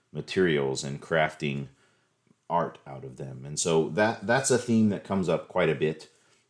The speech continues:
uh, in this book, and, and we can talk about that just a little bit. But, uh, as Josh mentioned earlier, he also,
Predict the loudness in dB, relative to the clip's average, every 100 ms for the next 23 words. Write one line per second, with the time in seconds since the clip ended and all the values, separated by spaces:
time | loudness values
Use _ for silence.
0 | -12 -10 -6 -4 -2 -2 0 0 -2 -4
1 | -6 -6 -8 -6 -8 -10 -12 -10 -12 -10
2 | -10 -12 -12 -14 -8 -4 -4 -2 -6 -8
3 | _ _ _ _ _ _ 0 2 0 0
4 | 2 2 2 0 4 2 2 0 0 2
5 | 4 6 6 6 2 0 0 2 2 2
6 | 2 2 0